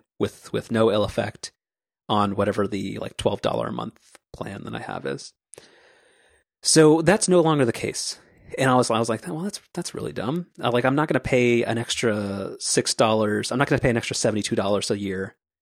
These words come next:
to change the color on a logo. Like, that, that, that, that's silly. To use Jason T-,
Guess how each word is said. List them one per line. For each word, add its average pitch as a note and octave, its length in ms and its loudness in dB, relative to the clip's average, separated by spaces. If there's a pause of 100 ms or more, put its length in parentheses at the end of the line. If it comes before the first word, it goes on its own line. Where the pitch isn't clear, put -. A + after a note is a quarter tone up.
(140)
to G2 540 0 (800)
change G#2 300 0
the - 80 -10
color G2 360 0
on F#2 140 -8
a G2+ 40 -2
logo. - 320 -10
Like, C3 140 -16
that, - 140 -6
that, - 240 -8
that, - 240 -10
that's - 200 -4
silly. - 320 -8
To A#2 100 -4
use A#2 200 0
Jason G#2+ 300 -2
T-, - 120 -6